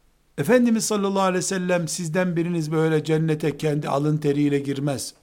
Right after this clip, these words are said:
Allah'ın lütfuyla girer." dediği zaman, buyurduğu zaman, sahabe ne demişler? "Ya Resulallah,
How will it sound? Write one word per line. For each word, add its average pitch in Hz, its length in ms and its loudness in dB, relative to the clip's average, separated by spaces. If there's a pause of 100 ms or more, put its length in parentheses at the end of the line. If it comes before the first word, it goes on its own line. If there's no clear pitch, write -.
Allah'ın 151 460 0
lütfuyla 147 440 0
girer." 135 400 -4 (800)
dediği 139 280 -2
zaman, 135 460 -4 (400)
buyurduğu 127 400 -2
zaman, 123 400 -4 (720)
sahabe 196 540 4
ne 220 140 0
demişler? 175 420 -2
"Ya 214 200 2
Resulallah, 156 580 0